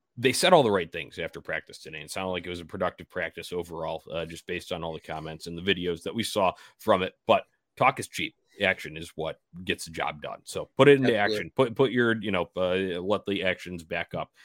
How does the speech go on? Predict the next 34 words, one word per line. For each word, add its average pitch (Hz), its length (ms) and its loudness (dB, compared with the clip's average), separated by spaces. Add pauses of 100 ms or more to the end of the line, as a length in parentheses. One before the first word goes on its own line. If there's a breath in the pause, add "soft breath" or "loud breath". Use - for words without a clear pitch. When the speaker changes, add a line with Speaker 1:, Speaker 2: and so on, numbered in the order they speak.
(140 soft breath)
Speaker 1:
your 82 120 -6
words. 76 360 -4
That's 82 180 -6
what 80 80 -4
I'm 76 140 -6
looking - 240 -12
for 76 340 -10
on 78 140 -10
Friday. 78 320 -10
And 85 80 -10
hey, 90 160 0 (200 loud breath)
even 110 220 2
if 104 160 0
it 104 140 -4
is 101 500 2 (180)
a, 104 60 0
a, 92 160 0
a 92 240 -2
loss 87 580 0
at 87 120 -6
the 90 160 -6
end 90 100 -4
of 85 140 -8
the 80 80 -18 (180)
sixty - 380 -10
minutes, 90 420 -6 (100)
or 80 180 -8 (140)
if 76 160 -12
it 76 80 -20 (140)
requires 76 380 -12
more 85 180 -2
than 98 120 -2
that, 101 200 4 (320 loud breath)
um, - 460 0